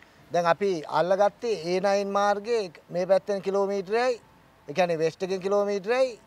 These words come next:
ඊස්ට් එකෙන් කිලෝමීටරයයි. දැන් කිලෝමීටර දෙකයි. දැන් අපි අරගත්තාම ට්වෙල්ව් සෙවන්, ට්වෙල්ව් පොයින්ට් සෙවන් වගේ වේපන්ස් එකක් අරගත්තට පස්සේ ඒක සංජීව උඩ යන කපිරෝල්ට ගහනවා පොළවේ තියක නේම් කරලා. අපේ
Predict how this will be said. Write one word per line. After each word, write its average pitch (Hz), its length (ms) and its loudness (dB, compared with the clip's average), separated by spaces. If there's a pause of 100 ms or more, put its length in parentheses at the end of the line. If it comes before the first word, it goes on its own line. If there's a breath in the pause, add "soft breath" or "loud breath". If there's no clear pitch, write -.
(300)
ඊස්ට් 196 220 -6
එකෙන් 190 220 -2
කිලෝමීටරයයි. 131 600 -6 (100)
දැන් 190 180 -2
කිලෝමීටර 190 500 -4
දෙකයි. 135 300 -8 (600 soft breath)
දැන් 180 280 4
අපි 165 240 0
අරගත්තාම 196 580 2
ට්වෙල්ව් 185 380 -2
සෙවන්, 196 360 -2 (520)
ට්වෙල්ව් 185 300 0
පොයින්ට් 196 240 0
සෙවන් 202 180 0
වගේ 202 220 0
වේපන්ස් 175 420 0
එකක් 180 160 0
අරගත්තට 156 440 -2
පස්සේ 117 400 -12 (640 soft breath)
ඒක 175 240 0 (240)
සංජීව 208 500 -2 (120)
උඩ 175 200 -6
යන 208 260 4 (100)
කපිරෝල්ට 202 600 0
ගහනවා 214 420 2
පොළවේ 190 280 2
තියක 202 240 0
නේම් 185 220 -2
කරලා. 175 340 2
අපේ 156 360 -4